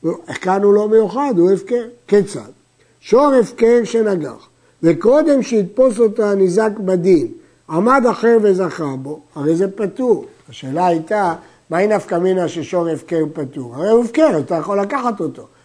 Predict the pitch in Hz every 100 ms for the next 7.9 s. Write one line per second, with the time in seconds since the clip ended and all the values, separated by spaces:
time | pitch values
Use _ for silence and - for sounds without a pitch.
0 | - 131 - 160 208 226 190 214 - 226
1 | 180 294 294 214 185 170 165 147 143 139
2 | 127 113 120 - - _ _ - 156 233
3 | 285 233 208 170 165 165 170 156 170 190
4 | 240 254 - - 139 147 180 175 175 -
5 | 110 - _ _ _ 135 160 214 240 233
6 | 147 - - _ _ 180 175 180 - 254
7 | 269 262 233 233 214 - 220 262